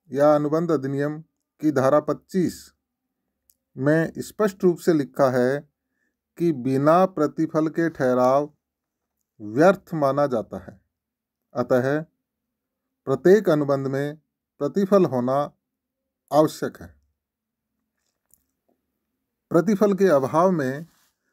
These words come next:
अनुबंध जुए के समान समझा जाता है और व्यर्थ होता है।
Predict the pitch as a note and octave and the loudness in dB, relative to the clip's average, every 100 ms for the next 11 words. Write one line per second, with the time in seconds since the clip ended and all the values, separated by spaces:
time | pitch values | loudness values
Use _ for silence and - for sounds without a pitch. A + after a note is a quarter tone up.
0 | _ _ C#3+ D3 D3+ E3 E3 E3+ _ _ | _ _ -2 0 2 0 -2 -8 _ _
1 | _ _ _ _ A2+ G#2 C#3 F3+ G#3+ G3+ | _ _ _ _ -20 -2 4 6 4 2
2 | G3 F3+ C#3 C3 C#3+ D#3 _ _ - D3 | 0 0 -2 -2 -4 -6 _ _ -6 -4
3 | D3 F#3 D#3+ B2+ C3 B2 C#3+ D3+ - C#3+ | 2 2 4 2 -2 -2 -2 -4 -4 -2
4 | D3 C3+ D3 E3 - A#2 G#2+ F#2 G2 | -2 0 0 0 -6 -8 -8 -10 -12